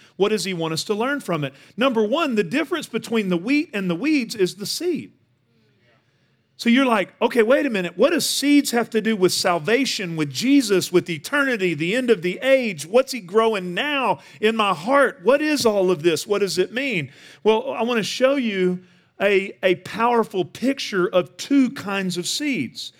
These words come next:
First of all, the Bible says you have the potential, First Peter one twenty-three, "For you have been born again, not of perishable seed that burns up, but of imperishable, through the living and enduring word of God." You're like,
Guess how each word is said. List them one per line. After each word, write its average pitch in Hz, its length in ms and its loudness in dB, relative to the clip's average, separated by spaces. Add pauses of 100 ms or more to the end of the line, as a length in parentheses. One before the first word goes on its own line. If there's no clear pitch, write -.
(240)
First 277 240 2
of 269 100 -2
all, 208 140 2
the 180 100 -2
Bible 277 300 -2
says 165 320 0
you 233 120 2
have 226 220 0
the 220 100 2
potential, 190 720 -6 (220)
First 220 280 4
Peter 214 220 0
one 185 280 0
twenty-three, 226 580 -2
"For 180 160 -4
you 208 180 2
have 240 120 0
been 190 200 0
born 214 300 -2
again, 170 460 -4 (260)
not 202 380 0
of - 280 -2
perishable 233 800 0
seed 143 600 -6 (200)
that 180 220 0
burns 170 280 -6
up, 123 300 -4 (720)
but 208 200 0
of 233 160 0
imperishable, 165 960 -2 (720)
through 247 140 2
the 220 100 6
living 196 480 2
and 302 100 0
enduring 214 560 0
word 175 220 2
of 202 120 0
God." 285 360 0
You're 202 80 4
like, 165 180 2